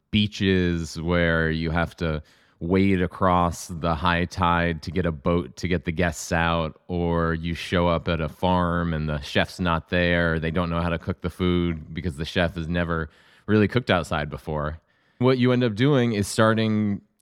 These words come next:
really the whole farm dinner movement. In a lot of ways, the way we think about, like, local food, farmers markets, all this kind of stuff that we just take for granted right now, this woman who is on this podcast that I'm about to interview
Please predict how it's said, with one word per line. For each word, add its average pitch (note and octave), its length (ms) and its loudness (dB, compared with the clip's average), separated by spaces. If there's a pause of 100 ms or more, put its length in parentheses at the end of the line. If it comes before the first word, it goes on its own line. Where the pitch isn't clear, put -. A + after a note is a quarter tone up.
(120)
really D#3 440 2
the G#2+ 220 0
whole A#2+ 380 4
farm A#2+ 500 2
dinner A#2+ 260 2
movement. A2 560 -2 (260)
In B2+ 100 6
a C3+ 60 4
lot B2 260 2
of D3+ 120 0
ways, G2+ 640 0
the F2+ 160 -2
way G2+ 180 0
we G2+ 100 0
think G#2+ 260 -6
about, F2 540 -2 (640)
like, F2+ 180 -4
local G#2 300 0
food, G2+ 400 0
farmers G2 420 -2
markets, F#2+ 480 -4
all F#2+ 160 0
this G2+ 140 -4
kind F#2+ 160 0
of F2 80 -2
stuff - 580 -4
that E2+ 160 -4
we F2 220 -4 (140)
just E2+ 180 -8
take E2+ 160 -2
for E2+ 100 -6
granted F2 300 0
right E2+ 180 -2
now, D2+ 400 -6 (380)
this D3 260 2
woman D3+ 640 -2 (300)
who A2+ 600 4 (300)
is A2+ 240 6
on B2+ 220 6
this B2+ 220 0
podcast A#2 640 0
that G#2+ 100 0
I'm G#2 80 2
about G2+ 220 2
to - 80 -4
interview G2 680 0